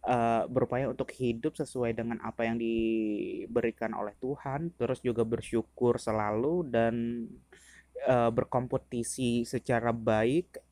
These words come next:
dan jangan lupa ketika ingin memulai sesuatu harus pure intention terhadap itu gitu kan. Jangan sampai ya, intinya make it aside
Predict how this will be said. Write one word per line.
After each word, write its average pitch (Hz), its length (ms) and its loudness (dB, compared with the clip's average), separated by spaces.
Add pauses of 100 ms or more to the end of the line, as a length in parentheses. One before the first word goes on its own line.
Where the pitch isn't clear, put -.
(200)
dan 120 720 2 (160)
jangan 117 240 0
lupa 120 480 2
ketika 117 720 -2 (320)
ingin 127 160 0
memulai 120 400 0
sesuatu 117 600 2
harus 117 280 -2
pure 127 320 0
intention 113 720 -4
terhadap 113 320 -4
itu 98 320 -8
gitu 104 240 -10
kan. 120 160 -6 (400)
Jangan 123 160 -2
sampai 120 680 0
ya, - 280 -4 (800)
intinya 131 320 2
make 127 400 0
it 127 80 4
aside 131 560 2